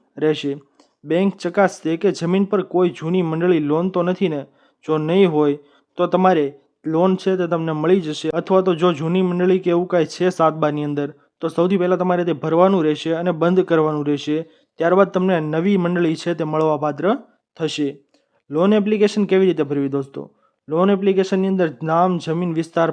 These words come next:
પાકનો પ્રકાર, જરૂરિયાત મુજબનું લોનની રકમ, ઓળખ પ્રૂફ એટલે કે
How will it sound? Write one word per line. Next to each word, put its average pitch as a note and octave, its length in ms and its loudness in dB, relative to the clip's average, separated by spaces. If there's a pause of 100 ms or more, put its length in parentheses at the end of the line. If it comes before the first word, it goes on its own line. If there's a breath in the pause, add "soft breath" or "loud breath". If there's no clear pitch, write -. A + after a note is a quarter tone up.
પાકનો D#3+ 460 2
પ્રકાર, D#3+ 300 0 (120)
જરૂરિયાત D#3+ 480 -2
મુજબનું D#3 440 -2
લોનની D3+ 360 -2
રકમ, E3 400 -4 (380 soft breath)
ઓળખ F#3 360 4
પ્રૂફ D#3 240 -6 (120)
એટલે F#3+ 180 0
કે E3+ 100 0